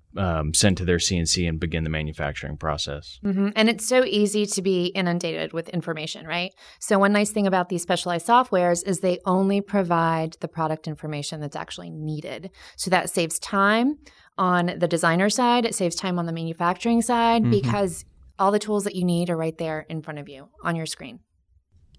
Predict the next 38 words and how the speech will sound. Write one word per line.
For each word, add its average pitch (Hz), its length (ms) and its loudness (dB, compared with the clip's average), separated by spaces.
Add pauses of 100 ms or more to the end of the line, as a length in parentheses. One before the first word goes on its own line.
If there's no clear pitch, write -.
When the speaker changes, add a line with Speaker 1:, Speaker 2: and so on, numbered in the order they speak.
(100)
Speaker 3:
Love 110 100 -2
it. 127 80 0
Speaker 1:
Exactly. 78 420 -6 (100)
Yeah. 92 200 -6 (120)
I, 123 60 -4 (100)
I - 60 0
will 139 180 6
touch 127 280 0
on 113 160 4
one 110 160 4
thing. 110 360 2
Um, 98 220 4
a 85 80 2
lot 110 180 4
of 104 140 0
cad 104 340 2
softwares 113 560 2
are 104 60 4
getting 92 420 2 (400)
more 113 320 2
specific, - 920 0
um, 90 540 0
product 110 560 0
based. 135 560 2
Speaker 3:
Okay. - 160 4
Speaker 1:
So, 92 460 2 (400)
um, 87 340 0
they're 87 180 4
a-, 85 200 6
they're 95 180 4
adding 90 640 2 (140)
a 90 100 2
lot 92 280 4
of, 87 340 -4
um, 78 640 -2 (500)
manufacturer 95 1040 2
specific - 680 -2
products, 92 640 2